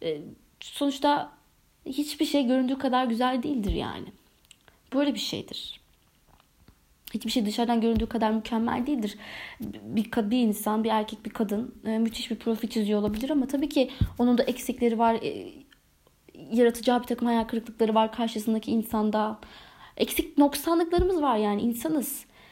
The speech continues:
E, bizi, kim bizi gözünde çok büyütürse hepimiz o insanları hayal kırıklığına uğratırız. Çünkü özelimizde, doğalımızda noksanlı, noksanlıyız yani.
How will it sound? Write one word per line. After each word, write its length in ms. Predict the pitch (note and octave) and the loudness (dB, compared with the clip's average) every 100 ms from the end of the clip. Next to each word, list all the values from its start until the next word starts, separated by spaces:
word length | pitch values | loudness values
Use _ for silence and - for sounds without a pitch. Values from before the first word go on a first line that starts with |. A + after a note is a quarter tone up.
| - - | -8 0
E, 340 | G#3+ A3+ A3 | 2 4 4
bizi, 340 | A3+ A#3+ C#4 C4+ | 2 2 0 -2
kim 300 | - E4+ C#4+ | 2 4 4
bizi 180 | A#3 A3 | 4 4
gözünde 320 | A3+ G#3 G#3 | 4 4 0
çok 240 | G#3+ G#3+ | -2 -2
büyütürse 560 | G#3 G3 G3+ - - F#4+ - | -2 -2 -6 0 0 0 0
hepimiz 460 | G4 G#4 C4 A3+ - - _ - - | 2 4 4 2 -4 -20 _ -20 -4
o 140 | - A3+ | 2 4
insanları 420 | G#3+ G#3+ G#3 A#3+ | 4 2 0 2
hayal 220 | C#4+ E4 | 2 2
kırıklığına 380 | F4 D#4+ - G#3 | 2 0 2 2
uğratırız. 340 | G3+ G3+ G3+ G#3 | 2 0 -2 -2
Çünkü 280 | B3 C#4 C4+ - - - - - | -2 -2 -2 -6 -18 -16 -16 -6
özelimizde, 680 | - C#4+ B3+ C4 A3 G#3 G#3 | 4 6 6 4 4 4 2
doğalımızda 760 | C4+ C4+ A3 G3 G3+ - - F#4+ - - | 2 2 2 2 0 -2 -4 -6 -2 4
noksanlı, 640 | C4+ C4+ - F4+ F#4+ G#4 | 4 4 0 2 4 4
noksanlıyız 800 | D4+ D4+ - F4+ F#4 F#4+ D4+ G#3+ | 4 2 0 0 2 4 2 2
yani. 340 | - - - | -2 -4 -8